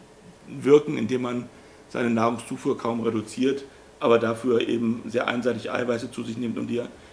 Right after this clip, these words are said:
Energiegehalt, der Energieverbrauch bei der Verdauung eben dazu führt, dass das nicht günstig oder sehr ungünstig genutzt wird. Beim Fett ist es im Grunde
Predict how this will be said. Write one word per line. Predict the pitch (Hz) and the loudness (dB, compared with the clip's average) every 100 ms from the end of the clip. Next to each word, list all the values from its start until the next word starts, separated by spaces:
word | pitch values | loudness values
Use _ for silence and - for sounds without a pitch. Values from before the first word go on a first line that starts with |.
| - | -6
Energiegehalt, | 147 117 113 131 131 117 120 131 - | 2 2 2 0 0 0 -2 -4 -2
der | 139 | 0
Energieverbrauch | 131 117 127 104 120 117 | 0 -2 -2 -2 -2 -2
bei | 117 | -2
der | 113 | -2
Verdauung | 117 104 110 120 120 - - - - | -4 -2 0 0 -4 -12 -20 -20 -2
eben | 151 120 117 | 4 4 4
dazu | 110 117 | 0 -2
führt, | 110 131 - | -4 -4 -4
dass | 110 | -4
das | 117 120 | -6 -4
nicht | 120 - - - - - - - - - - | -6 -8 -18 -20 -20 -20 -20 -20 -20 -20 2
günstig | 143 131 - 127 | 6 6 4 -2
oder | - 120 117 110 | 0 0 0 0
sehr | 117 | 0
ungünstig | - 120 117 - - | 0 0 -2 -6 -4
genutzt | 131 143 - - | 0 -2 -2 -6
wird. | - - - - - - - - - - - - - - - - - - | -6 -10 -20 -20 -20 -20 -20 -20 -20 -20 -20 -20 -20 -20 -20 -20 -10 0
Beim | 143 | 4
Fett | 190 196 | 6 6
ist | 180 165 | 6 6
es | 165 - - | 6 2 -2
im | 170 147 | 0 2
Grunde | 160 151 151 139 | 4 8 8 8